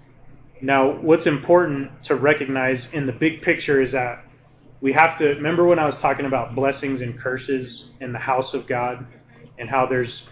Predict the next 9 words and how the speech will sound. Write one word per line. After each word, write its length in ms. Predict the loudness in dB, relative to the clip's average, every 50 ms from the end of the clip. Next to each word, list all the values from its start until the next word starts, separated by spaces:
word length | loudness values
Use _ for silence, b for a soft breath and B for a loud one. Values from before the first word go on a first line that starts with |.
| -20 -20 -20 -20 _ _ _ _ _ -4
there's 180 | -2 -2 -2 -2
the 80 | -4 -4
dynamic 640 | 0 2 2 2 2 2 0 2 2 0 -2 -2 -4
of 180 | -8 -8 -6
blessing, 520 | -4 -2 -2 -2 -2 -4 -4 -4 -4 -6 -8 -10 -12 -4
blessing 600 | -2 0 0 0 -2 -4 -4 -2 -2 -4 -6 -8 -10
and 160 | -12 -12 -10
curses, 720 | -4 -4 -4 -4 -4 -4 -4 -2 -2 -4 -6 -8 -14 -18 -20 -20 -20 _ -20 -20 -20 -20 -20 -20 _ -12 -6
and 500 | -2 -2 0 0 0 -2 -4 -6 -8 -12